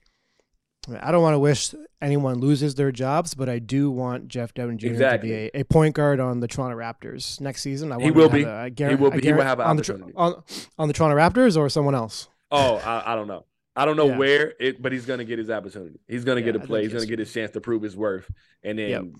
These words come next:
Speaker 2: we just pray that when that chance comes, he gets to really prove it. Like, he's
Speaker 1: Yep.
Speaker 2: ready. And he's, and from the interviews I've seen,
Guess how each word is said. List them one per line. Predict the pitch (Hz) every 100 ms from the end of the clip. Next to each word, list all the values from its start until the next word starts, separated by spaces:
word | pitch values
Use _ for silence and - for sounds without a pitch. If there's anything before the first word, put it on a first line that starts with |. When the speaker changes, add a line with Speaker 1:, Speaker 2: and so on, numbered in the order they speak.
| - 98
Speaker 2:
we |
just | 98 104 -
pray | 110 101
that | 95 101 87
when | 101
that | 101 95
chance | 113 101
comes, | - 107 95
he | 101
gets | 98 90
to | 92
really | 80 82 107 101
prove | 85 107 92 73
it. | 67 - _ _ _ -
Like, | 90 90
he's | 107 101
Speaker 1:
Yep. | 92
Speaker 2:
ready. | 101 82
And | 95 135
he's, | 131
and | 147 139 139
from | 143 139
the | 127
interviews | 151 143 143
I've | 135 127
seen, | - 139 135 131